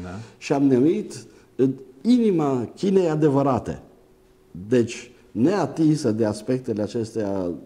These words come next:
Speaker 2: să zicem, americanizate, în care oamenii sunt așa cum sunt chinezii obișnuiți.
Speaker 1: Cum sunt chinezii obișnuiți?
Speaker 2: <laughs> Prima surpriză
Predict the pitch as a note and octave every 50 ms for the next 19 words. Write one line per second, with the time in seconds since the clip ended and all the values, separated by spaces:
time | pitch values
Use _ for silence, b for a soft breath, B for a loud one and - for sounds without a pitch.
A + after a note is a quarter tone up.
0 | - - E2 F#2+ A2 G#2+ - A2+ G2+ F#2 F2 - F#2+ G2 G2 G2 F#2+ G#2 F#2+ -
1 | F2 F#2 G2+ G2 F2 E2+ F2+ F2+ F2 - A2+ D3 D#3+ - - b b b b b
2 | b b b b b b C3+ B2+ A#2+ - D#3 F3+ G#3 G#3 G3+ E3 B2 A#2 B2 E3
3 | F#3 F3+ F3+ F3+ E3 D3+ C#3+ C3+ - - F3 F#3 F#3 F3 - - - - A#2+ A#2
4 | - E3 F3+ - - D3+ B2 - - E3+ D#3+ D#3 D#3+ - B2+ A#2+ C#3 D3 C#3 B2
5 | A#2+ A2+ G#2+ A2 G#2 - - F#2+ E2+ D2+ - - - - - - - D3+ D#3+ C3+
6 | - - A#2 F#2+ F2 E2+ - - - F#2 F2 F2 - - F2 F2 E2+ E3+ - -
7 | - G2+ E2+ E2 - - B B B B B B B B B B B B B B
8 | B B B B B B B B B B B - - D3 E3+ B3 B3+ G#3+ E3+ -
9 | - D#3+ C#3 C3 D#3+ D#3+ D3+ C3 A#2+ A#2 F#2+ F2 E2+